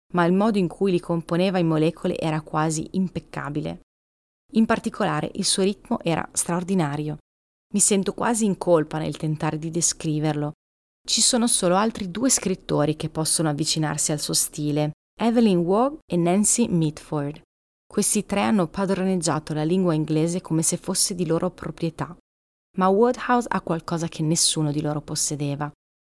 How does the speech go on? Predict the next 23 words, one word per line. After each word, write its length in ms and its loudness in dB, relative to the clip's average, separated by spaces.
Era 200 0
completamente 840 0
a 160 -4
suo 220 -2
agio 400 -2
con 160 -4
se 160 -4
stesso. 680 -4
Evelyn 380 4
Waugh 360 0
e 80 -2
Nancy 400 2
Mitford 560 -2
si 160 -4
preoccupavano 640 0
di 120 0
ciò 140 -2
che 140 -6
gli 80 0
altri 220 -2
pensavano 480 -2
di 140 -2
loro. 340 -4